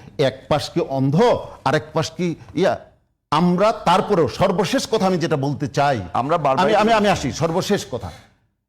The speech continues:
Speaker 1: এর মানে এই না, এর মানে এই না, আমরা, আমাদের দেখাতে পারবেন না, আমরা কোনোদিন কো-, কাউকে বলেছি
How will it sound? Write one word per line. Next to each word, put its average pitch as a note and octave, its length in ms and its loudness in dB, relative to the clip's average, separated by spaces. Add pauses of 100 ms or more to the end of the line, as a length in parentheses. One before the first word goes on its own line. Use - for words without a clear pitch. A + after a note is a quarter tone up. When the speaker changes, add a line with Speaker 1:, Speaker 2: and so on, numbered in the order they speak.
(120)
Speaker 1:
এর A#3+ 260 4
মানে A3 320 2
এই F3+ 200 2
না, G#2+ 220 -6 (420)
এর A3 240 2
মানে F#3+ 340 0
এই F3 200 2
না, A#2+ 260 0
আমরা, F3 320 0
আমাদের D3+ 380 -2
দেখাতে A3 260 2
পারবেন D#3 320 0
না, C3+ 120 -2
আমরা D#3 320 0
কোনোদিন G3+ 460 2
কো-, F3+ 180 -2
কাউকে E3+ 300 0
বলেছি D3 440 -2